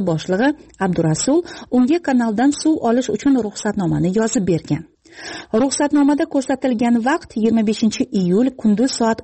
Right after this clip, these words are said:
uchda fermer, men suv iste'molchilari uyushmasi boshlig'i Abdurasul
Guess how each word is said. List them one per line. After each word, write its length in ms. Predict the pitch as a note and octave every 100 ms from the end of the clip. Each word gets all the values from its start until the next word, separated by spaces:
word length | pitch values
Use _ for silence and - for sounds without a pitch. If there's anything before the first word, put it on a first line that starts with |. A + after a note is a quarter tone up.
| G#3
uchda 280 | - - C4+
fermer, 380 | - A3 B3 C4+ - - - G#3+
men 160 | G#3+ C4 D4+ - - -
suv 180 | - D#4 -
iste'molchilari 720 | B3+ - B3+ A#3+ A#3+ A#3 A#3 C4+
uyushmasi 440 | A3 G#3 G#3+ G#3 B3 G3
boshlig'i 380 | F#3+ G#3+ G3+ A#3+ G#3+
Abdurasul 460 | F3+ G3 F#3 -